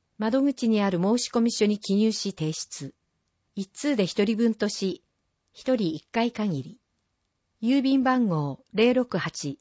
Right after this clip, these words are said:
八六八六、岩見沢市鳩ヶ丘一丁目一番一号。岩見沢市市民環境部、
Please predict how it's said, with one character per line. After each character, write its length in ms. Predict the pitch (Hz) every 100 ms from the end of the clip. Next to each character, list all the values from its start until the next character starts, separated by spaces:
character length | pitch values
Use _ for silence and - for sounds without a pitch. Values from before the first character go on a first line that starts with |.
| -
八 300 | - - 247
六 220 | 262 196
八 260 | - - 165
六、 280 | 160 - - _ -
岩 240 | 202 240
見 100 | 254
沢 220 | 247 254 262
市 140 | 190
鳩 260 | 175 214 233
ヶ 180 | 247
丘 200 | 214 -
一 120 | 143 -
丁 260 | - 202 196
目 220 | 185 -
一 240 | 190 - 254
番 240 | 233 170
一 240 | 139 180
号。 320 | 151 143 127 - _ _ _ _ -
岩 180 | 214 247
見 120 | 247
沢 200 | 233 247
市 300 | - 160 156
市 180 | - 233
民 200 | 254 277
環 240 | 262 262
境 260 | - 262 220
部、 260 | 143 143